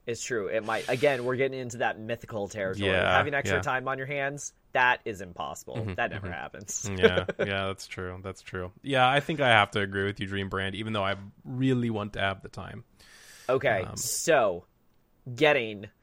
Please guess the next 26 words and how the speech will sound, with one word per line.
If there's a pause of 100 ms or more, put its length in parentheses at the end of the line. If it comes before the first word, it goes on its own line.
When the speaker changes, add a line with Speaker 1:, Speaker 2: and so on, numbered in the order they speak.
(360)
Speaker 1:
a
mythical
ten
stop
N
D
filter
with
absolutely
no
color
shift, (500)
or
I'm
gonna
throw
in (360)
the
variable
N
D
filter
with
no
Speaker 2:
<laughs>
Speaker 1:
X.